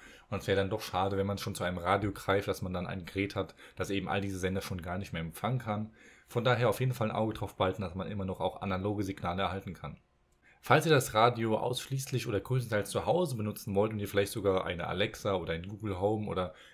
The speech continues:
irgendein anderes Smart Home System zu Hause habt, empfehle ich auch hier darauf zu achten, dass das Radio damit kompatibel ist, eben dadurch, dass es ein Internetradio ist, sprich halt übers Internet seine Funktion erhält,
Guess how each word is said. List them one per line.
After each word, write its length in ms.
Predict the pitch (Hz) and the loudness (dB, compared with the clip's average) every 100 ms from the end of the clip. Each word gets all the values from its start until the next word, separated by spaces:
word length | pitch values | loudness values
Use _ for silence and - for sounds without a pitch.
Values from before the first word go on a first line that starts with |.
| - | -4
irgendein 280 | 147 127 107 | 0 2 2
anderes 380 | 117 131 113 - | 2 2 0 -2
Smart 380 | 110 110 - | 0 0 2
Home 120 | 123 107 | 0 0
System 320 | 107 - 104 | -2 -4 -4
zu 140 | - | 4
Hause 260 | 95 101 98 | 4 6 4
habt, 300 | 110 - - - - - - | 2 2 -16 -20 -20 -20 -6
empfehle 300 | 107 135 147 | -2 0 0
ich 100 | 135 | 2
auch 160 | - | 0
hier 120 | 160 147 | 2 4
darauf 200 | 135 - | 4 2
zu 140 | - | -6
achten, 240 | - - | -4 0
dass 180 | 110 107 | 0 2
das 240 | 110 - - | 0 0 2
Radio 280 | 95 107 | 2 4
damit 280 | 98 98 95 | 4 2 0
kompatibel 540 | - 98 92 160 156 151 | -6 -4 -2 0 2 2
ist, 280 | 139 - _ | 0 -6 _
eben 240 | 117 110 | -2 0
dadurch, 220 | 107 107 107 | 2 2 0
dass 140 | 98 | 0
es 60 | 82 | 0
ein 60 | |
Internetradio 680 | - 131 139 113 117 120 131 | -2 -2 0 2 2 2 0
ist, 260 | 120 113 - - - - | -6 -8 -14 -20 -20 -20
sprich 360 | - 110 95 | -2 0 0
halt 320 | 95 90 85 - | 0 0 -2 -8
übers 260 | 101 92 - | 0 0 0
Internet 500 | 110 110 104 95 - | -4 0 0 0 -4
seine 320 | 95 90 95 | -2 0 0
Funktion 420 | 101 110 - 123 | -2 -6 -2 0
erhält, 320 | 139 123 127 | 2 4 2